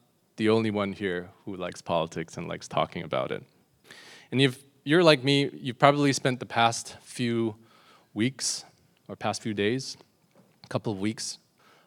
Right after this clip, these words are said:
um, keeping up with what's been going on politically in the world,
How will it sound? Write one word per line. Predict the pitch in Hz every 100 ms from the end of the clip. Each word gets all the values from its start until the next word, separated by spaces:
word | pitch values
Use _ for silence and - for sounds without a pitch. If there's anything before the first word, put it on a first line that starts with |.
| _ -
um, | 107 104 95 92 92 - _ _
keeping | - 160 151
up | 143
with | 113
what's | 110 123
been | - 113
going | 110 113
on | 110 107
politically | 110 107 107 101
in | 90
the | 87
world, | 90 80 85